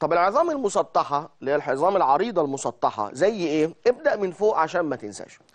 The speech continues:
الجمجمة، ثم عظام القفص الصدري بتاعتك كلها اللي هي القص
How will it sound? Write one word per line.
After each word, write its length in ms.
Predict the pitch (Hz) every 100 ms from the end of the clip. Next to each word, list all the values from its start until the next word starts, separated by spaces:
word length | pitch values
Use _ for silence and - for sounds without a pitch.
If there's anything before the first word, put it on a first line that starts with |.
| _ _ _ _ _ -
الجمجمة، 480 | 147 160 185 190 220 - - - _ _ _ _ _ _ _ _ -
ثم 260 | 139 147
عظام 380 | 151 156 214 302
القفص 400 | 269 233 220 185
الصدري 440 | 175 - 190 175
بتاعتك 420 | 160 170 165 165 -
كلها 500 | 151 131 117 98 98 _ _ _ -
اللي 180 | 120 127
هي 360 | 143 143 135 127 - -
القص 640 | 117 156 139 - -